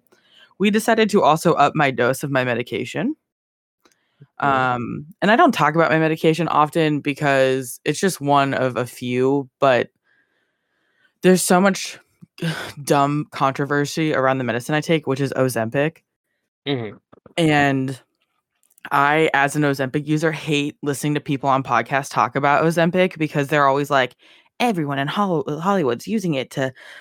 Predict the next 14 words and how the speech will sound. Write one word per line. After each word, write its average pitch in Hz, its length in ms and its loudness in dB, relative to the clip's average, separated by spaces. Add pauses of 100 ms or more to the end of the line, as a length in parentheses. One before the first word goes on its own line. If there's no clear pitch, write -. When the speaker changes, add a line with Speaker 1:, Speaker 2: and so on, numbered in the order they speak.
(120)
Speaker 1:
lose 175 400 4
weight, 190 360 4
and 147 120 2
it 147 100 -2
just 160 180 -2
melts 202 500 2
the 160 80 -4
fat 214 220 2
off 180 160 2
of 165 60 2
you." 143 80 2
And 156 80 4
it's 151 100 -4
like, 147 160 2